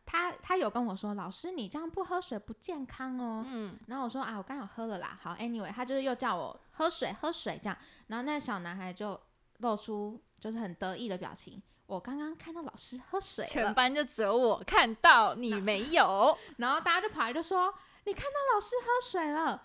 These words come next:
Speaker 2: 嗯。
Speaker 1: 老师长怎样？” <laughs> 然后
Speaker 2: 小男孩怎么说？
Speaker 1: 我，我真的忘记他讲什么，可是他好像没有，你知道他可能太小了。
Speaker 2: 是你满意的答案吗？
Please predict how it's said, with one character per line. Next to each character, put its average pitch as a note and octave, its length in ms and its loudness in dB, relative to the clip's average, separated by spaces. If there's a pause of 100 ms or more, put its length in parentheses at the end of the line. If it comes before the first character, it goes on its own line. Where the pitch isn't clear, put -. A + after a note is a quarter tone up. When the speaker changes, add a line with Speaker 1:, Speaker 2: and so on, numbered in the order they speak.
(120)
Speaker 2:
嗯。 C4+ 100 -2
Speaker 1:
老 D#4 60 2
师 A4+ 180 -2
长 D#4 240 0
怎 A3+ 280 -4
样？” D4 140 -2
<laughs> D#4 60 -2 (2000)
然 D4 120 -8
后 F#4+ 220 -8 (440)
Speaker 2:
小 G#3+ 200 -2
男 G#3+ 160 0
孩 G3+ 140 0
怎 F#3+ 100 -2
么 E3+ 140 -4
说？ F3 480 -4 (300)
Speaker 1:
我， - 380 -2 (160)
我 A#3 140 4
真 D#4+ 200 0
的 D4+ 100 4
忘 C4 180 4
记 C#4 120 -2
他 C#4+ 100 0
讲 F#3 240 -4
什 - 160 -8
么， - 180 -18
可 A#3+ 120 0
是 D#4+ 100 0
他 G4+ 140 2
好 B3+ 60 4
像 C#4+ 200 -2
没 B3+ 80 -4
有， G3+ 300 -4
你 F#3+ 100 -4
知 B3+ 60 -4
道 E4 80 -4
他 F#4 100 -6
可 C4 100 -8
能 F3+ 140 -8
太 - 20 -12
小 G3+ 140 -4
了。 - 60 2
Speaker 2:
是 - 60 4
你 - 60 2
满 G#3 200 4
意 B3+ 80 -6
的 F#3+ 140 -2
答 F3 140 0
案 F3+ 280 0
吗？ E3 280 -6